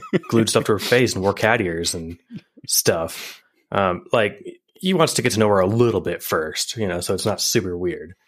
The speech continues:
Speaker 2: I, I bring up the cat ears not because there's a particular problem with them, but because it was an example that June gave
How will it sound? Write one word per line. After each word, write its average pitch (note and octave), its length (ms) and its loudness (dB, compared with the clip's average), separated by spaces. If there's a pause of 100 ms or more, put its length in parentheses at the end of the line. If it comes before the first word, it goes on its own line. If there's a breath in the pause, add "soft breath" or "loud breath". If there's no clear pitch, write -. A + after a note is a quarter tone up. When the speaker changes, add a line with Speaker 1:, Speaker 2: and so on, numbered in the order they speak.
(180)
Speaker 2:
I, - 140 0
I - 60 -2
bring C3 140 4
up C3 60 -2
the - 60 -12
cat A2 220 0
ears G#2 280 2
not A#2 120 -2
because G#2 300 0
there's G#2+ 220 2
a A2+ 40 -4
particular A2 440 0
problem G2 320 2
with F#2+ 180 2
them, F2+ 280 2
but F2 140 0
because F#2+ 360 0
it - 60 -2
was F#2+ 200 -2
an F#2+ 100 0
example G#2 440 2
that G2+ 100 4
June G2+ 220 2
gave F#2 220 2